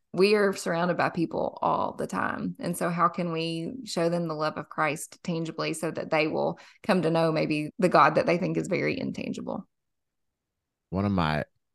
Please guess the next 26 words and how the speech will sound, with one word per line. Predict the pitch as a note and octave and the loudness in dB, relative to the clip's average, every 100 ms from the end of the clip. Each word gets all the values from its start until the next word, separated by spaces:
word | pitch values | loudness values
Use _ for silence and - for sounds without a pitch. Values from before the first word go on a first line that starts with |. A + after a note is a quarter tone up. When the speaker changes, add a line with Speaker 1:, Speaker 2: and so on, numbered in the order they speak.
| _ - | _ -2
Speaker 2:
morning | F2+ E2+ E2 D#2 | 2 4 2 0
prayers | - D2 C2 G#1 - _ _ _ _ _ | 0 0 0 -2 -10 _ _ _ _ _
every | E2 D2+ D#2 | 0 2 2
day, | D2 - | 2 2
"Holy | F2+ E2 | 4 4
Spirit, | - D#2+ D2 - | 4 2 2 2
interrupt | D2 C2+ C2 B1+ | 2 2 0 -4
my | A1 | -6
day." | - - - _ _ _ _ - | -6 -6 -10 _ _ _ _ -8
Just | C2+ - - - | -6 -6 -10 -6
feel | - F2 | 2 2
free | - E2 | 4 2
to | D#2 | 2
interrupt | C#2 D2 A#1+ | 2 0 0
my | D2 | 0
day. | C#2 C#2 B1+ - - - _ _ - | 0 0 0 -4 -18 -20 _ _ -4
And | D#2 | -2
then | D2+ D2 - | 0 -2 -2
I | E2+ | 0
pray, | E2+ F2+ | 4 4
"God, | D2 D#2+ D2 | 4 2 2
use | D#2 E2+ D2+ | 2 2 2
me | C#2 C2+ | -2 -2
today. | - C2+ C2 - - - _ _ | -2 -2 -2 -6 -14 -20 _ _
Use | F2 F2+ | 2 4
me | F2 E2 D#2+ | 4 4 4